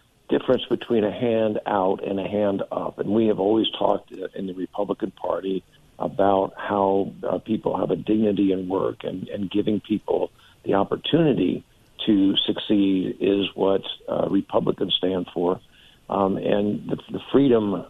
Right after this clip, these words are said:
uh, that we, we have always talked about in terms of the job place, uh, is also the freedom that we talk about in, in other areas. And uh, I'm, I'm amazed that this,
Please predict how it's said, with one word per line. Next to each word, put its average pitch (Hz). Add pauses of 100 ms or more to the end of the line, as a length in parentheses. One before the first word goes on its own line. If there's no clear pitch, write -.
(120)
uh, 95
that 98
we, 110
we -
have 95
always 104
talked -
about 90
in 90
terms -
of -
the -
job 104
place, 95 (640)
uh, 95
is 104
also 101
the -
freedom 95
that -
we -
talk -
about 90
in, 98
in 101
other 123
areas. -
And 98 (500)
uh, 95 (120)
I'm, 120
I'm 117
amazed 113
that -
this, 95